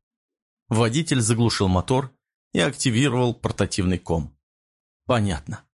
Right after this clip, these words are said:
И сами развалины были выбраны для входа в катакомбы не случайно. Меня просто лишили даже малюсенького шанса на побег. Не доверяют мне кюдзё, вот ведь. А ведь я всерьёз обдумывал эту идею. Более того,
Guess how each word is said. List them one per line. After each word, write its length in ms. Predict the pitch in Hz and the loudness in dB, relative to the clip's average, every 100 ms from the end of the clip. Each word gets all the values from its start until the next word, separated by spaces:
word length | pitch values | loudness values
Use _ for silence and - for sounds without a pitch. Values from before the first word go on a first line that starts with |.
| _ _ - | _ _ -2
И 100 | 120 | 0
сами 260 | - 135 | 2 2
развалины 500 | 110 101 147 135 98 | 2 2 0 2 2
были 200 | 92 101 | 2 2
выбраны 420 | 107 139 101 98 | 2 0 0 -2
для 140 | 92 98 | 0 -2
входа 320 | - 139 104 | 0 -2 -2
в 80 | - | -6
катакомбы 560 | 101 98 117 107 90 | -6 -4 0 2 2
не 80 | 98 | 0
случайно. 640 | 90 98 92 95 78 73 - _ _ _ _ - | 0 -2 -2 0 0 -2 -10 _ _ _ _ -2
Меня 220 | 180 170 | 0 0
просто 360 | 165 180 - | -2 -4 0
лишили 400 | 123 113 - 139 | 0 0 0 0
даже 300 | 107 127 113 | 2 0 0
малюсенького 800 | 117 113 147 160 117 104 87 98 | 0 0 0 0 0 0 0 -2
шанса 400 | 90 135 120 - | -2 0 0 0
на 100 | 104 | -2
побег. 380 | 95 92 82 78 _ _ _ _ _ - | 0 0 0 -4 _ _ _ _ _ -4
Не 180 | 170 139 | 0 0
доверяют 480 | 135 135 151 120 | 0 2 0 0
мне 120 | 101 90 | -2 -2
кюдзё, 520 | 98 80 90 76 - | -2 0 0 -2 -6
вот 260 | 92 101 110 | -4 -2 -2
ведь. 280 | 87 - _ _ _ _ _ _ _ _ | -4 -6 _ _ _ _ _ _ _ _
А 140 | 113 | 0
ведь 200 | 117 117 | 2 0
я 140 | 147 175 | 0 0
всерьёз 560 | - 143 107 139 160 | 0 2 2 2 0
обдумывал 580 | 123 107 120 131 117 - | 0 0 0 2 0 -2
эту 300 | 104 95 117 104 | -4 -2 0 0
идею. 360 | 82 80 - _ _ - | -2 -4 -8 _ _ -6
Более 420 | 104 101 113 131 | -2 2 2 0
того, 400 | - 90 78 76 | 0 -2 -2 -8